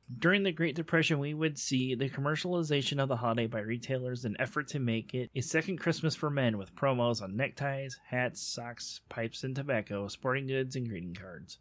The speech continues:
However, during the twenties and the thirties, a pro-Parents' Day group led by radio performer Robert Spear would gather in Central Park in New York City,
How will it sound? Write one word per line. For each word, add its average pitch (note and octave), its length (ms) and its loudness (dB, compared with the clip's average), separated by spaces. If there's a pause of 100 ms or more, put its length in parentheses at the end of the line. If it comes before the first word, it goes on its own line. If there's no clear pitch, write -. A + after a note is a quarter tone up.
However, C#3 580 2
during D3 400 2
the A#2+ 80 0
twenties C#3+ 460 -4
and A#2+ 140 -4
the G#2 80 0
thirties, G#2+ 560 0 (560)
a - 20 -8
pro-Parents' F3 640 4
Day B2 200 4
group B2 340 0
led B2+ 180 0
by B2 100 2
radio A#2 300 0
performer A#2 460 -4
Robert A2+ 400 -2
Spear A2+ 480 2
would B2 160 -2
gather A#2 280 0
in C#3 100 -4
Central C3+ 280 0
Park A#2+ 320 -4
in A2+ 80 -2
New G#2+ 60 -4
York A2 260 -6
City, - 360 -2